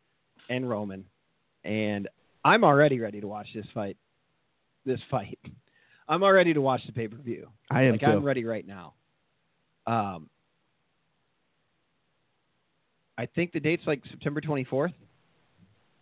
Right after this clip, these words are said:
Speaker 2: Yeah, it's coming up. It's not, not far away.
Speaker 1: I'll be coming back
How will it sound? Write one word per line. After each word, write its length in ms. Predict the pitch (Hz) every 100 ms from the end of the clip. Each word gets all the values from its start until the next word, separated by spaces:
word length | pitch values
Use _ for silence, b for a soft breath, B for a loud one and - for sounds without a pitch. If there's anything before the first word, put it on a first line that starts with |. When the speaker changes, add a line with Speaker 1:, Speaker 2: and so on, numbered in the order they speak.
| _ _ _ _ _ _ _ _
Speaker 2:
Yeah, 320 | 139 147 277 120
it's 180 | 113 -
coming 220 | 208 196
up. 240 | 233 156
It's 120 | 151 - - - -
not, 260 | 139 180
not 300 | 147 160 170 151 117 -
far 220 | 160 180
away. 180 | 131 143
Speaker 1:
I'll 100 | 165 208
be 120 | 262
coming 380 | 151 156 170 123
back 320 | 110 107